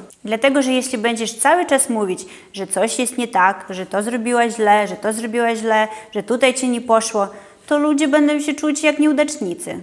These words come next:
Kiedyś pamiętam czas, jak planowałam sobie w ciągu dnia zrobić dziesięć rzeczy,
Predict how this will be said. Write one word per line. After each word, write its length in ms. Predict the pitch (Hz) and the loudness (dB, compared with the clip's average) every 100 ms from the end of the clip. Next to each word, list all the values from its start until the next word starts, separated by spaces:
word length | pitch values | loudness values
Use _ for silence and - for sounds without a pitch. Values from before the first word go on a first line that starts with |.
| - _ | -16 _
Kiedyś 280 | - 269 381 | 0 2 2
pamiętam 540 | 247 240 247 240 214 | 2 2 0 0 -2
czas, 380 | - 190 247 - - _ - | 2 2 2 -4 -8 _ -6
jak 180 | 208 208 | -4 0
planowałam 500 | 220 220 226 311 349 | 0 2 4 4 4
sobie 260 | 302 247 | -2 -4
w 40 | 240 | -4
ciągu 320 | 226 226 196 | -4 -4 -4
dnia 260 | 196 247 311 | -2 0 2
zrobić 340 | 233 220 196 | 0 -2 -6
dziesięć 460 | 185 254 254 233 180 | -4 -4 -2 -6 -4
rzeczy, 320 | 160 - | -8 -8